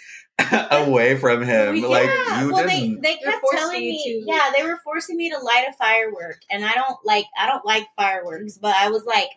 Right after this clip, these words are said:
Speaker 2: I lit it, and I was trying to run away from the firework, and so I had my, my head turned to him, and I ran past him, and then, uh, yeah.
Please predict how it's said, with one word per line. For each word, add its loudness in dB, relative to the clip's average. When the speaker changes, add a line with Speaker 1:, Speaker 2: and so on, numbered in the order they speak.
Speaker 2:
I -2
lit 2
it, 0
and -2
I 0
was -8
trying 0
to -4
run -4
away 0
from -14
the -12
firework, 0
and -8
so -6
I 2
had -2
my, -2
my 0
head 0
turned -2
to -2
him, -2
and -4
I 0
ran 0
past 0
him, -14
and -8
then, -6
uh, -6
yeah. -12